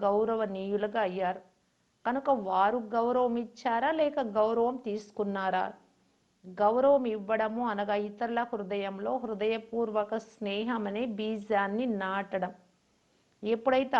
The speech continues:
ఆత్మలకు స్నేహపూర్వకమైన గౌరవం ఇస్తారో అప్పుడే విశ్వంలోని వారు కూడా వీరు విశ్వ కళ్యాణకారి ఆత్మలని అనుభవం చేస్తారు. కనుక వర్తమాన సమయంలో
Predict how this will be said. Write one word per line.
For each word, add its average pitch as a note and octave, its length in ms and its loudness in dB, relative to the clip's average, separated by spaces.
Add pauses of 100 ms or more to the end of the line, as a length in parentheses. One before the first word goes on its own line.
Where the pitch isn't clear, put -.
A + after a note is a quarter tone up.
(100)
ఆత్మలకు A#3 560 -4
స్నేహపూర్వకమైన A3 1300 -4 (200)
గౌరవం G#3+ 460 2
ఇస్తారో F#3+ 580 -2 (720)
అప్పుడే G#3+ 360 0
విశ్వంలోని A3+ 880 -2
వారు G3+ 400 2
కూడా F#3+ 220 2 (320)
వీరు G#3+ 280 -4
విశ్వ G#3 440 -6 (100)
కళ్యాణకారి G#3 1040 2 (160)
ఆత్మలని G#3+ 720 0 (100)
అనుభవం A3 480 -2
చేస్తారు. G3 560 -8 (1000)
కనుక B3 280 2
వర్తమాన A#3+ 600 0 (160)
సమయంలో G3 600 0